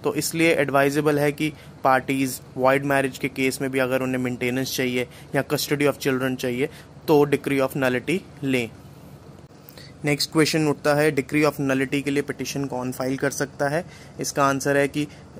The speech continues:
दोनों में से कोई भी party ये petition file कर सकता है। However, अगर एक party की डेथ हो जाती है, तो दूसरी party को कोई right नहीं है ऐसी petition file करने का।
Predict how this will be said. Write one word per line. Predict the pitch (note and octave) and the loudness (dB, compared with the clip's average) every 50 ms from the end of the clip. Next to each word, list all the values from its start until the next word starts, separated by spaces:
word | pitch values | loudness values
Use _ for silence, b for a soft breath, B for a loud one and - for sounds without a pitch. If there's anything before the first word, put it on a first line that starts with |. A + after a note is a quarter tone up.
| - | -14
दोनों | D3+ C#3+ C#3+ D3 D3 D3 | -6 0 0 2 2 4
में | C#3+ D3 | 2 2
से | C3+ - C#3+ | 0 0 -2
कोई | - C#3 C3+ C3+ | 0 0 0 2
भी | B2+ C#3 | 0 0
party | C3+ - C3+ C3+ C3 C#3 C#3 | 0 2 2 2 2 0 -4
ये | C#3 C#3 C#3 C#3 C#3 C3 - - - - - | -2 0 0 0 0 0 -4 -10 -20 -12 -12
petition | C3+ - C#3 - - D3 C3+ | -6 -6 -4 -4 -2 -4 -2
file | - C3+ C3+ C3+ C3 | 0 0 0 0 0
कर | - C#3 | -2 -2
सकता | B2 - C#3 C3 - - C#3 | -2 -2 -4 -6 -2 -2 -2
है। | C#3 D#3+ F3+ B B B B B - - | 0 0 -4 B B B B B -4 2
However, | C3+ C3+ C3+ C3+ C3+ C3 C#3+ D#3+ D#3+ - - - | 2 4 4 4 4 4 4 2 0 0 -8 -4
अगर | - C3+ C3+ C#3+ - - - | -2 2 2 0 0 0 -4
एक | D3+ D3 C#3+ C#3+ C3+ - - - B B B B B - - - - - | -2 0 0 0 -2 -4 -16 -18 B B B B B -20 -20 -16 -4 2
party | D3+ C3+ C3+ B2+ - C3+ | 4 4 4 4 0 -4
की | B2 - C3 | -2 -4 -4
डेथ | A#2+ C#3+ D3+ D3 - - | 0 0 0 0 0 -2
हो | D3 C3+ | -2 0
जाती | C3+ B2+ A#2+ - C3 | 0 0 -2 -2 -4
है, | B2+ C3 C3+ B B B B - | -4 -4 -4 B B B B -8
तो | C#3 | -6
दूसरी | B2+ C3+ C3+ B2 C#3+ C#3+ | -4 -4 -6 -2 -2 -2
party | C3+ C#3 C3+ C3 B2 C3+ C3 | 2 2 2 2 2 -2 -4
को | C3 C3+ | -4 -4
कोई | C3 C3+ C#3+ C3+ C3+ | -2 0 0 2 2
right | C3+ C3 C3 B2+ - | 2 0 0 -2 -2
नहीं | C3+ C3 C3 C3 C3 | -4 -4 -4 -2 -4
है | C3 C3 | -4 -4
ऐसी | B2+ - C#3+ | -6 -6 -6
petition | C3 D3 C3 - B2+ - - D3 D3+ | -6 -6 -4 -4 -6 -4 -4 -6 -4
file | - C3 B2 B2+ | -4 -4 -4 -4
करने | B2 - A#2+ - B2 B2 A#2+ | -6 -6 -8 -10 -10 -14 -12
का। | - C3 - | -14 -14 -16